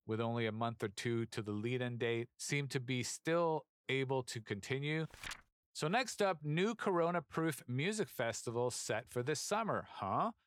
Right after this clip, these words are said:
Will we be able to festival this summer? Well, organizers of the debut Frontier Music Festival certainly believe it is possible. The new Dutch festival has made the bold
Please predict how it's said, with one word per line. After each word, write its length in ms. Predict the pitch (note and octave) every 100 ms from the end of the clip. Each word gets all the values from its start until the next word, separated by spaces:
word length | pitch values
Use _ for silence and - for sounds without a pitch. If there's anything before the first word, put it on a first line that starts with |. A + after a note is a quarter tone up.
| _ -
Will 120 | C3
we 120 | D3+
be 160 | C#3 C3+
able 220 | C#3 C#3
to 160 | - B2
festival 580 | - A2+ - E3+ G3
this 160 | G3+ G3+
summer? 420 | - A3 A3+ A#3 - - -
Well, 120 | E3+
organizers 760 | E3 G3 G#3 G#3 G#3 G3 D#3+
of 220 | - C3+ C3
the 100 | C3
debut 640 | A2 D3+ F3 D#3 B2+ C3+ - - -
Frontier 560 | - D3+ E3+ - F3
Music 360 | D3 F3 G3+ -
Festival 500 | B2 G#2+ - A2 A2
certainly 420 | - F3+ G#3 G#3+
believe 380 | C3+ A2 A2 G#2+
it 100 | G2
is 120 | F#2
possible. 560 | - D3+ E3+ B2 G2 - _ _
The 80 | -
new 180 | A#2+ D#3
Dutch 360 | C3 B2+ C#3 -
festival 580 | - A#2 - B2 D#3
has 240 | E3 C3+ A#2
made 220 | A#2+ B2
the 80 | A2+
bold 440 | F#2 A2+ B2 C#3+